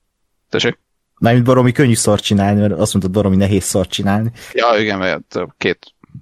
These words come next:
Speaker 1: gondolat egyszerre próbált kijönni a fejembe.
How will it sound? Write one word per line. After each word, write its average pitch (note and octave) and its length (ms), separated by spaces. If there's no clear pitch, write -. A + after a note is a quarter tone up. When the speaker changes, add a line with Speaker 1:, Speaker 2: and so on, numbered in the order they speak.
Speaker 1:
gondolat E2+ 640
egyszerre F2 400
próbált F2 400
kijönni D#2+ 300
a D#2+ 60
fejembe. F#2 420